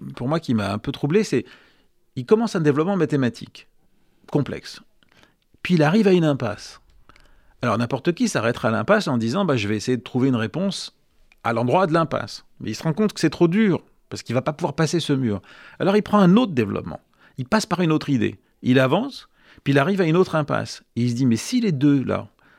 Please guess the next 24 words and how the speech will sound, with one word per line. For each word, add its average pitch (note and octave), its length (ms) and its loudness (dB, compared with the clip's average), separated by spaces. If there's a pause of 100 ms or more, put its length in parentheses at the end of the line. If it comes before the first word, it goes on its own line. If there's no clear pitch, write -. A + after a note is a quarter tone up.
(320)
euh, G#2+ 100 -2 (480)
points D#3 240 2
où C3+ 100 2
je - 60 -6
suis B2+ 120 0
arrivé, A#2+ 500 0 (1400)
s-, - 460 -12
étaient C3+ 200 4
connectés E3+ 560 0 (420)
par G#2 100 -4
une A2+ 120 -2
raison C3 220 2
ou B2 40 0
une C#3 80 0
autre, G3 160 -2
c'est D3 120 -2
que - 120 0
l'un C#3 320 2
apportait D#3+ 380 -2
la C#3 80 0
réponse C#3 340 -2
à C3 60 0
l'autre. - 380 -6 (920)
Alors, G3 580 2